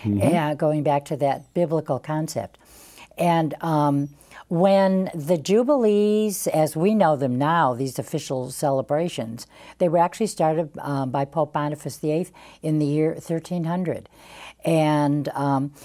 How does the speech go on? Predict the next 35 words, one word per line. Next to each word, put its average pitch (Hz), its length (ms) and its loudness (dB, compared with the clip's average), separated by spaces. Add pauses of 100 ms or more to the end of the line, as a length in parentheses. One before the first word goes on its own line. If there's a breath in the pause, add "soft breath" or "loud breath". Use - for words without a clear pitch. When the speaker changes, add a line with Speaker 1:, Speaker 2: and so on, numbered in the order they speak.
(100)
Speaker 2:
it's - 200 0
fascinating 233 460 0
to 143 60 -6
see 240 240 2
how 156 220 2
they 120 140 -4
evolved 135 560 0
over 127 240 0
the 131 100 -6
years, 139 240 -2
and 151 180 0
that 170 280 2
was 143 160 -4
the - 60 -10
fascinating 147 600 -2
part 135 280 0 (300 loud breath)
of 143 160 2
studying 147 580 2 (260 loud breath)
and, 143 240 2
and 143 280 0
writing 131 360 2
the 113 60 -2
book, 170 300 2 (300 loud breath)
because 160 340 0
in 151 100 0
the, 143 80 -4
he 196 260 0
declared 131 540 -2
they 147 140 0
would 147 160 -2
be 165 100 -2
held 139 300 2
every 139 300 -2
hundred 120 420 -4
years. 170 580 0